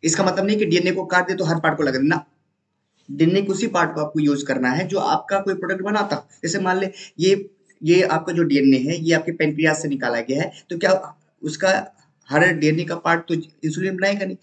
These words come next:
मेन पार्ट जो इंस-, इंसुलिन बनाता है उसी पार्ट को कट करेंगे बच्चों, और इसमें क्या करेंगे, इसको भी कट करेंगे, कट में इसमें लगा देंगे।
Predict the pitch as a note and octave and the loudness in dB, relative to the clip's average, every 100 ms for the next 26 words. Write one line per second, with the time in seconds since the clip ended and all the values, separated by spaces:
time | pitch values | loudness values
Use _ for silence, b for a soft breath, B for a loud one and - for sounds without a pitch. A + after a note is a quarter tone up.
0 | B B C3+ E3+ G3+ G3 F3 D#3+ E3+ E3 | B B 4 6 6 2 2 6 6 6
1 | E3+ E3 - G#3 G3+ E3 E3+ E3+ F3+ - | 2 0 0 0 2 0 -2 -4 -4 -6
2 | E3+ F3+ E3+ D#3+ C3+ C3 B2+ C3 D3+ B | -6 -6 -6 -4 -2 -2 -2 -4 -4 B
3 | B - E3 G3+ G#3 F3 E3 D#3 G3+ - | B 2 2 4 0 2 2 0 0 -4
4 | E3 - G3+ G3+ G3 G3+ G3 F#3 - E3 | -6 -4 -4 -2 -2 0 -2 -2 -2 0
5 | E3 E3 D#3+ D3+ A#2+ A2 - - | 2 2 2 2 2 0 -4 -12